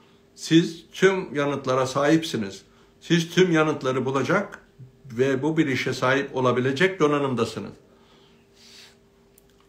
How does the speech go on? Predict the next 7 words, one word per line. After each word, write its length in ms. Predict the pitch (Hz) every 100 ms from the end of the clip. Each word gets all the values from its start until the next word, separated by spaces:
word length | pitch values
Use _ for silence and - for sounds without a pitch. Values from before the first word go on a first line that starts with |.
| - 107 - _ _ _ _ _ _ 131
Ee, 280 | 117 110 107 101
siz 360 | - 233 254 - _ _ _ _ _ _ _ _ _
içinize 560 | 127 - 160 190 240 160
dönmediğiniz 640 | 185 240 220 147 135 123
zaman 420 | 110 131 208 160
dışarıda 460 | 127 - 135 139 160
ararsınız. 600 | 123 104 98 - - -